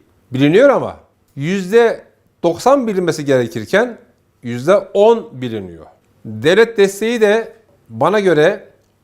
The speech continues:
olması gerekenin çok altında. Bu konuyu gerek kamuya, gerek çiftçiye, gerekse de medyadaki arkadaşlara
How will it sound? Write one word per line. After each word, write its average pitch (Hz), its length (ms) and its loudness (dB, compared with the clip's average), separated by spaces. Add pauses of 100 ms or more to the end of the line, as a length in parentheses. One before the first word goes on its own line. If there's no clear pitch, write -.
olması 180 360 2
gerekenin 175 580 0 (300)
çok 208 220 2
altında. 104 500 -2 (360)
Bu 147 200 -6
konuyu 175 580 2 (440)
gerek 208 340 0
kamuya, 180 460 -2 (360)
gerek 185 380 0
çiftçiye, 156 760 -2 (680)
gerekse 170 500 0
de 120 400 -2
medyadaki 143 680 -2
arkadaşlara 151 960 0